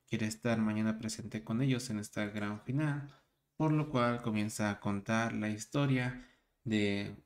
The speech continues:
su amigo Charlie, que es gay, donde Anita se metió con, pues, la pareja de Charlie y posteriormente Anita también se metió con su pareja de Alana y menciona a Maripili, "Wow, entonces no hay respeto", y menciona, "No", y Rubén menciona,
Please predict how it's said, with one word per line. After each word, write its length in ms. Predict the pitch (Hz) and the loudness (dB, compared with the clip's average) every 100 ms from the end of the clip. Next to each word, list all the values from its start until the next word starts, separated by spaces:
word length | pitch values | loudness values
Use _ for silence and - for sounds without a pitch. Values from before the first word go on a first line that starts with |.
| _ | _
su 180 | - 110 | -6 0
amigo 300 | 110 107 107 | 2 4 2
Charlie, 420 | - 143 135 123 | 2 4 4 2
que 120 | 120 | 0
es 160 | 110 - | -2 0
gay, 280 | 156 156 143 | 2 2 0
donde 380 | 117 104 107 104 | 0 2 2 2
Anita 340 | 110 131 131 135 | 2 0 0 -2
se 120 | 107 | -2
metió 640 | 101 - 117 117 117 - | -4 -2 0 0 -2 -6
con, 400 | - 123 127 127 - - - - _ _ _ | -4 0 0 -2 -8 -20 -20 -20 _ _ _
pues, 300 | 104 95 98 | 0 0 -4
la 120 | - | -2
pareja 320 | 104 110 104 | 0 0 -2
de 120 | 101 | -8
Charlie 640 | - 139 139 135 127 127 - | -2 2 4 2 0 -2 -4
y 80 | 113 | -2
posteriormente 720 | - 110 110 110 113 113 110 | -2 -2 2 2 2 0 0
Anita 260 | 113 113 | -2 -2
también 240 | 110 110 110 | -2 0 0
se 100 | 110 | -2
metió 240 | 104 117 | -4 -4
con 140 | 110 104 | -4 -6
su 120 | - | -6
pareja 360 | - 110 110 113 | -2 -2 -2 -4
de 120 | 110 | -2
Alana 480 | 147 143 131 131 - - _ _ | 0 2 2 0 -8 -20 _ _
y 380 | _ 110 104 101 101 | _ 2 2 2 0
menciona 320 | 98 - 107 | -2 -2 -2
a 40 | |
Maripili, 380 | 107 104 - 107 | 0 0 0 0
"Wow, 280 | 110 131 110 | 2 2 2
entonces 380 | 117 110 113 107 | -2 -4 -4 -2
no 100 | 110 | 0
hay 100 | 107 | 0
respeto", 640 | 107 107 - 110 110 113 - _ _ | -2 -6 -2 -2 -2 -8 -12 _ _
y 100 | 107 | -4
menciona, 380 | 101 98 104 107 | -2 -2 -2 2
"No", 380 | 147 170 - _ - _ | 0 0 -8 _ -20 _
y 140 | 110 104 | 2 2
Rubén 280 | 101 104 | 4 2
menciona, 520 | 104 98 113 110 - | 0 -2 -2 -2 -4